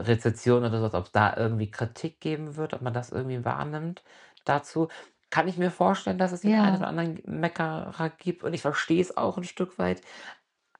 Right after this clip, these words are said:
Speaker 1: Aber aufgrund des Sturms kannst du halt auch nichts machen. Also wenn du da so eine,
Speaker 2: Nee.
Speaker 1: äh, so, so, so eine Windstärke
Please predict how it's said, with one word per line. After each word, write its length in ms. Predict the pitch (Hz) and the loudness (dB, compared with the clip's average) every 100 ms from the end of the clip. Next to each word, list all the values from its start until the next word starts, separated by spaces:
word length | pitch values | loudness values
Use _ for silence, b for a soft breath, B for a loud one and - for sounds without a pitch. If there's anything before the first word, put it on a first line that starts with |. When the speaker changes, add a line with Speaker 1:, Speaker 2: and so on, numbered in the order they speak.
| _ - | _ -6
Speaker 1:
Aber 240 | 123 117 | 0 2
aufgrund 400 | 117 - 135 143 | 0 -4 -6 -4
des 120 | 131 | -4
Sturms 300 | 117 139 135 | -4 -6 -8
kannst 240 | - 135 - | -8 -8 -4
du 60 | |
halt 80 | 87 | -4
auch 40 | 98 | -4
nichts 200 | 120 139 | -6 -6
machen. 300 | 123 113 113 | -6 -6 -4
Also 220 | 123 127 | -2 0
wenn 100 | 139 | 2
du 80 | 151 | 2
da 160 | 147 147 | 2 2
so 100 | 135 | 2
eine, 220 | 143 107 | 0 0
Speaker 2:
Nee. 160 | 95 B B B B - | -2 B B B B 2
Speaker 1:
äh, 200 | 131 135 | 2 2
so, 140 | 113 | 0
so, 380 | 139 135 139 131 | -2 -2 -2 2
so 80 | 131 | 4
eine 380 | 127 - 92 - | 4 0 -4 0
Windstärke 580 | 147 147 - 139 139 120 | 0 0 4 4 4 -2